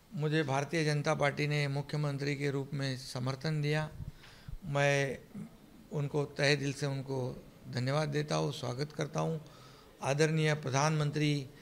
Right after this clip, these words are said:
नरेंद्र मोदी जी का भी मैं धन्यवाद करता हूँ, हमारे केंद्रीय गृह मंत्री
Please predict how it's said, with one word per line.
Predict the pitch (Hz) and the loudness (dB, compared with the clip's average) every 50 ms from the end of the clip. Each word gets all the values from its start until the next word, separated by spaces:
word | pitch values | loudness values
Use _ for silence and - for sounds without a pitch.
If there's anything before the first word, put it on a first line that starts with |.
| - - - - - | -20 -20 -20 -12 -6
नरेंद्र | 156 143 139 139 156 156 156 151 147 151 151 156 156 - - - - - - - | -2 0 2 4 4 4 4 4 4 4 2 2 0 -4 -10 -16 -20 -18 -14 -8
मोदी | - 127 135 139 135 139 156 | -6 -2 -2 0 0 0 0
जी | 143 147 160 151 143 143 - - - - - - - - | 2 2 0 0 -2 -4 -10 -16 -20 -20 -20 -20 -14 -2
का | - 139 147 143 | 2 2 4 4
भी | 151 165 | 4 4
मैं | 165 156 156 156 156 147 147 - 135 | 4 4 4 4 2 2 0 -2 -4
धन्यवाद | 127 127 131 143 147 151 151 156 151 | -2 -2 0 2 2 2 2 0 0
करता | - 156 143 139 - 151 | -2 -4 -2 -2 -2 0
हूँ, | 151 147 151 151 151 151 - - - - - - - - | 0 2 2 0 -2 -4 -8 -14 -20 -20 -20 -20 -16 -8
हमारे | - 131 139 147 147 147 147 143 143 143 151 - - - - - - - - - | -6 -2 2 2 4 4 4 2 0 -2 -4 -8 -12 -18 -20 -20 -20 -20 -6 -2
केंद्रीय | 151 147 147 147 147 156 151 143 | 0 2 2 4 4 4 4 4
गृह | 139 135 147 147 | 4 2 2 2
मंत्री | 147 147 139 123 143 147 143 139 131 135 | 2 0 0 -2 -2 -2 -2 -4 -4 -8